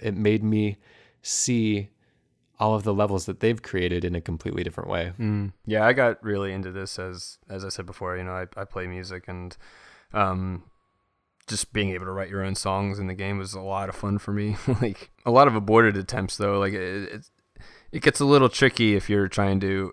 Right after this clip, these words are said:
Speaker 2: create your own specific beat, because, um, a lot of it is kind of preset.
Speaker 1: Mm-hmm.
Speaker 2: Uh, but still, it's, it, it was, ended up being a whole lot of fun for me, and I ended up with, uh, two levels that I was, I was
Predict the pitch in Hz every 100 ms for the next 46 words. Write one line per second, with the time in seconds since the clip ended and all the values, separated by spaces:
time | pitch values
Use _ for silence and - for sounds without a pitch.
0 | - - 101 98 92 95 101 98 - 95
1 | 110 117 107 117 117 - 92 101 95 -
2 | 95 87 85 87 - _ 104 110 120 113
3 | 101 95 95 90 - 95 - 90 85 -
4 | - - - - - 90 92 90 87 -
5 | 98 101 90 - 120 101 95 - - 90
6 | - 95 95 90 - - _ _ 95 95
7 | 87 92 85 - 101 92 87 - 92 -
8 | 92 95 95 92 92 - 90 - 90 87
9 | 87 - - - 147 131 110 107 107 104
10 | 104 - - 147 196